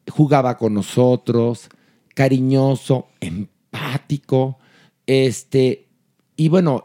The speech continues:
este cerdito existe porque el dueño, a partir del cerdito,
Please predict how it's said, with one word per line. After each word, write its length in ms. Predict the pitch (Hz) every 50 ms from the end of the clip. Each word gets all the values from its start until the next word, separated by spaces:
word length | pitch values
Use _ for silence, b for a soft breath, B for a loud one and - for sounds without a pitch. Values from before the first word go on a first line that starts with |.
| - -
este 380 | 151 160 156 139 - - 196
cerdito 800 | 165 - 196 196 175 185 185 147 - _ 135 135 151 - - _ _
existe 540 | - 123 - - - 160 151 - - - 165
porque 440 | - - 160 139 - - - 139 -
el 140 | - 135 143
dueño, 420 | 139 160 160 151 143 143 151 143 - _
a 180 | 123 123 -
partir 420 | - 123 117 - - - 151 143 139
del 180 | 143 170 160
cerdito, 600 | - - 175 165 151 156 156 139 - 143 143 127